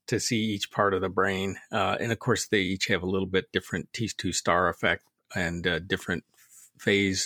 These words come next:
disturbance effect. But, uh, I just like the principle of doing them in three, three planes to, to, you know, just in case you need it,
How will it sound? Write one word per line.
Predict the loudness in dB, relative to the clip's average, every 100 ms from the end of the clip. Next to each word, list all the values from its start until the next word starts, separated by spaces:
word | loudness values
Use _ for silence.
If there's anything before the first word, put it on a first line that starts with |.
| -4
disturbance | -4 -4 -2 -2 -2 -4
effect. | -6 -2 -4 -2
But, | -2 0 -4 -12 -12 -14 -18 _
uh, | -2 2 2 2
I | 0
just | 2 2 2
like | 2 2 2 -2
the | -6
principle | -2 -2 -2 0 2 2 0 -2
of | 0 2 2 -4 -18 -4
doing | 0 2 2
them | 2
in | 0 -2
three, | -4 0 0 0 -6 _
three | -2 0
planes | 0 -2 0 0 -2 -6 -4
to, | -4 -4 -8 _
to, | 0 2 2 0 -4 -2
you | 0
know, | 2 0 -4 _ -4
just | -2 -2
in | -4
case | 0 0 0
you | 0
need | 2 4
it, | 4 2